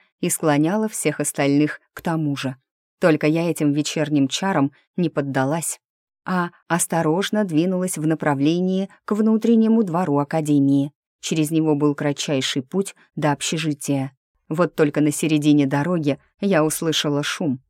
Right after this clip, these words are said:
Вокруг фонтана, что был в том самом дворе, оказалось многолюдно,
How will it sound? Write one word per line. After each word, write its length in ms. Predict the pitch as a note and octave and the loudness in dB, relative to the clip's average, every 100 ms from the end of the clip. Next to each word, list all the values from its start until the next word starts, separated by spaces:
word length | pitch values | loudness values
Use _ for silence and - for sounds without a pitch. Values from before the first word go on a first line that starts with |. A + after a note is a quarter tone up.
| _ _ | _ _
Вокруг 400 | D#3+ D#3+ A#3 A#3 | 0 0 0 -4
фонтана, 640 | - C#3+ C#3+ C3+ C#3+ G#3+ _ _ | 0 0 0 -2 0 -2 _ _
что 240 | - F3+ | -6 -4
был 160 | E3 D#3+ | -2 -6
в 100 | - | -4
том 200 | F3+ D#3 | -2 -2
самом 440 | - D#3 D3 C#3+ | 0 2 2 2
дворе, 420 | C3+ C#3+ C#3 E3 - _ _ - | 0 0 0 -2 -4 _ _ -8
оказалось 640 | E3 D#3+ E3+ A3+ A#3+ - | -2 0 2 2 0 0
многолюдно, 720 | F3 D3 C#3+ C3+ C#3+ D#3 | 0 2 2 2 0 -2